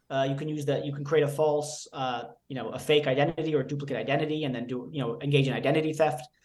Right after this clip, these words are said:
So th-, there's all sorts of, there's all sorts of things that bad people can get up to when they have a bunch of data about you.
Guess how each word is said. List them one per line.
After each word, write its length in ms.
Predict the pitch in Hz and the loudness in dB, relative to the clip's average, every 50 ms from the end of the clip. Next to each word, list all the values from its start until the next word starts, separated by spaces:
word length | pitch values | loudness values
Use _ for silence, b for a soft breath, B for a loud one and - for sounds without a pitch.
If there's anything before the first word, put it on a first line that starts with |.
| b b b | b b b
So 100 | b - | b -4
th-, 140 | 269 - - | -4 -4 0
there's 160 | - 285 285 | 0 2 4
all 160 | 302 285 294 | 6 4 4
sorts 300 | - - 247 240 226 - 214 | 4 6 6 6 6 6 4
of, 280 | 190 - - - - - _ _ _ _ _ _ _ _ _ _ _ _ | 2 0 -2 -8 -12 -16 _ _ _ _ _ _ _ _ _ _ _ _
there's 120 | _ 233 285 | _ 0 2
all 100 | 302 330 | 2 2
sorts 400 | 330 - - 233 226 233 233 233 | 2 0 4 6 6 8 6 6
of 320 | 202 180 170 165 151 - - | 2 0 -4 -10 -12 -14 -10
things 300 | - 190 185 190 196 170 | -4 -2 -2 -2 -2 2
that 260 | 170 160 156 - 147 139 | 2 0 0 0 -2 0
bad 300 | 156 156 160 160 - - | 2 2 2 2 0 -4
people 260 | - 175 160 165 165 | -10 -8 -4 -4 -4
can 160 | 151 156 156 | -4 -4 -4
get 100 | 147 143 | -4 -2
up 160 | 143 139 139 - | -2 -2 -4 -6
to 100 | - 139 | -8 -8
when 100 | 131 131 | -6 -6
they 80 | 127 | -4
have 140 | 127 127 127 | -4 -2 -2
a 40 | 127 | -2
bunch 200 | 123 123 117 120 | -4 -6 -6 -6
of 60 | 113 | -6
data 220 | 113 110 110 110 110 | -6 -6 -4 -4 -6
about 280 | 107 104 104 92 73 71 | -6 -4 -6 -8 -8 -10
you. 180 | 85 95 101 | -12 -14 -14